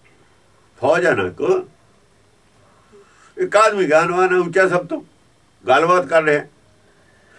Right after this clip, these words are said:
ਇਵੇਂ ਧਰਤੀ ਦੇ ਵਿੱਚੋਂ ਜੇ ਕੋਈ ਪਹਾੜੀ ਉੱਤੇ ਉੱਠੀ ਹੋਵੇ, ਉੱਚਾ ਜਗ੍ਹਾ ਹੋਵੇ, ਐਂ ਸਮਝ ਲਓ ਕ੍ਰੋਧ ਨਾਲ ਇੰਦਰ ਨੇ ਉੱਤੇ ਆਪਣੀ ਗਦਾ ਦਾ ਜਿਹੜੀ ਸੀ,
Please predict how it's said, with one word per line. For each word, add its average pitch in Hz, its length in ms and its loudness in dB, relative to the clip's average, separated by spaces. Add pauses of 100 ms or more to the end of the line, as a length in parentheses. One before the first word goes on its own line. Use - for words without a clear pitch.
(200)
ਇਵੇਂ 240 260 2
ਧਰਤੀ 202 380 -2
ਦੇ 240 120 2
ਵਿੱਚੋਂ 214 280 2
ਜੇ 202 140 4
ਕੋਈ 185 160 2
ਪਹਾੜੀ 160 360 2
ਉੱਤੇ 165 200 -6
ਉੱਠੀ 151 320 -2
ਹੋਵੇ, 92 280 -2 (2000)
ਉੱਚਾ 175 320 0
ਜਗ੍ਹਾ 147 240 2
ਹੋਵੇ, 85 300 -6 (1300)
ਐਂ 196 100 4
ਸਮਝ 190 220 0
ਲਓ 214 180 2
ਕ੍ਰੋਧ 208 300 2
ਨਾਲ 196 280 0
ਇੰਦਰ 175 300 -2
ਨੇ 185 80 4
ਉੱਤੇ 185 220 0
ਆਪਣੀ 175 240 0
ਗਦਾ 143 360 2
ਦਾ 143 160 0 (760)
ਜਿਹੜੀ 123 280 -4
ਸੀ, 120 160 -16